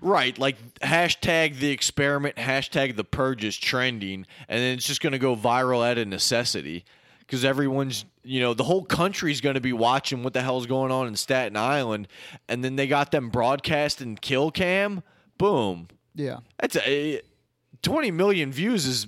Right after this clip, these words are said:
Speaker 1: probably an under, it's not that much. I agree with you, Harley. So we had, we had that. Skeletor was kinda terrorizing one of the, the main characters. They had some dude from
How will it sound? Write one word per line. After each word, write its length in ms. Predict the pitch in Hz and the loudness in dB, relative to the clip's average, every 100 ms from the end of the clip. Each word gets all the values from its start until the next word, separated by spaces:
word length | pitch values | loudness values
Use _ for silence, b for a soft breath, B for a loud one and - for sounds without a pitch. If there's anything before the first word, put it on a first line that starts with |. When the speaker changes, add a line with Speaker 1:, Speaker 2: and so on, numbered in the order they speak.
| - _ | -10 _
Speaker 1:
probably 300 | 170 175 151 | 0 2 2
an 80 | 127 | 2
under, 440 | 131 143 135 117 90 _ _ _ _ - _ _ _ _ | -2 0 -2 -2 -8 _ _ _ _ -20 _ _ _ _
it's 120 | 123 139 | -10 -2
not 200 | 170 - | 0 2
that 160 | 123 | 0
much. 580 | 104 143 117 78 - - - | 0 0 0 -4 -8 -10 -12
I 100 | - | -6
agree 240 | 147 123 127 | -4 -2 -2
with 200 | 85 - | -4 -8
you, 120 | 101 | -6
Harley. 420 | 92 92 85 120 _ B B B B B B B B B B | -4 -2 -6 -10 _ B B B B B B B B B B
So 480 | - 160 131 127 120 - | 2 4 6 4 0 -2
we 120 | 160 | -2
had, 360 | 175 180 165 - | 2 2 0 -6
we 180 | 165 185 | -4 0
had 260 | 185 175 | 0 0
that. 260 | 151 156 151 | 2 2 2
Skeletor 720 | - - 170 180 160 175 170 | -4 0 2 2 0 0 2
was 140 | 147 - | 0 0
kinda 240 | 170 143 | 0 0
terrorizing 920 | - - 147 147 139 135 139 131 135 | -4 -2 0 2 2 2 0 0 -4
one 140 | 127 139 | -2 0
of 120 | 123 | 2
the, 180 | 113 101 - | 0 0 -8
the 220 | 120 120 117 | -6 -2 0
main 360 | 123 131 131 | 0 0 -2
characters. 960 | 123 127 120 123 117 127 120 120 - - B B B _ _ _ | -2 0 2 0 -2 -4 -2 -2 -6 -10 B B B _ _ _
They 140 | 135 | -2
had 200 | 156 151 | 0 0
some 240 | - 156 127 | 0 -4 -2
dude 300 | 131 135 123 | 0 0 -2
from 400 | 143 131 123 | -2 -2 -4